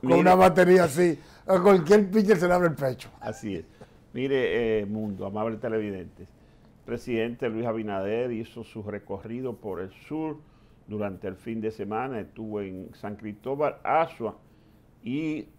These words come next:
Speaker 1: sigue en San Juan. Llegó a San Juan ayer domingo temprano, hizo su reunión con los sectores del área de la producción agrícola.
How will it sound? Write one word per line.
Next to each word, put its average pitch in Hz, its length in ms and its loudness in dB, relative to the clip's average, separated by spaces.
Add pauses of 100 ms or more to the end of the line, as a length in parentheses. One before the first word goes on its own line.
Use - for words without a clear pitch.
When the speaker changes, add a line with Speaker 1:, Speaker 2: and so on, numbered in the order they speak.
Speaker 1:
sigue 156 520 -2
en 123 120 -4
San 104 240 -6
Juan. 95 440 -10
Llegó 101 360 -2
a 139 60 0
San 113 300 -8
Juan 127 220 -6
ayer 117 300 -4
domingo 113 420 -6
temprano, 110 840 -6
hizo 104 260 -10
su 110 240 -14
reunión 98 560 -8
con 101 240 -14
los 92 180 -14
sectores 98 540 -10 (760)
del 95 220 -10
área 107 220 -2
de 104 120 -4
la 95 120 -6
producción 107 720 -12
agrícola. 98 640 -10